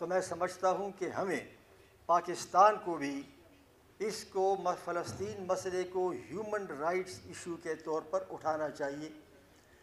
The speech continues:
और ये इसलिए भी उठाना चाहिए कि कश्मीर और पैलेस्टाइन दोनों में एक कदर मुश्तरक है। और वो यही है human rights की violations का।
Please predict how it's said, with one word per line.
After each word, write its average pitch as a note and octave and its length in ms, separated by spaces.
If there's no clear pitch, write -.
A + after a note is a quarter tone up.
और G#3 160
ये A3+ 160
इसलिए B3+ 380
भी A#3+ 160
उठाना A3+ 400
चाहिए A3 480
कि A3 260
कश्मीर A#3 720
और G3 340
पैलेस्टाइन G3 880
दोनों G3 280
में C#3+ 240
एक F#3 460
कदर F3+ 200
मुश्तरक E3+ 480
है। C#3+ 400
और E3+ 200
वो F3+ 240
यही E3 380
है D#3+ 260
human E3+ 320
rights D#3 340
की E3 220
violations D3 680
का। G#2+ 180